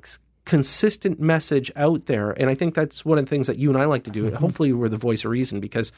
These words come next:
Speaker 1: you know, listening to this stuff, I'm thinking to myself, first of all, the market's not gonna correct by thirty percent,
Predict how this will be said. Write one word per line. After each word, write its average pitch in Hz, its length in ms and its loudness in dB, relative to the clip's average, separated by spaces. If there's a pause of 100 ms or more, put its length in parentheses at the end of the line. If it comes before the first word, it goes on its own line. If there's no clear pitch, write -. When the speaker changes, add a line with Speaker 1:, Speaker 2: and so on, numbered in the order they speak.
(340)
Speaker 1:
you 139 80 4
know, 127 60 6
listening 175 340 4
to 110 80 0
this 104 140 -2
stuff, 101 200 -4
I'm 117 160 -4
thinking 113 120 -4
to 107 60 -4
myself, 107 300 -2
first - 240 -2
of - 40 -2
all, 107 180 -2 (200)
the - 60 0
market's 147 360 2
not 131 100 -2
gonna 123 140 -8
correct 120 240 -4
by 113 80 -6
thirty 110 240 -4
percent, - 440 0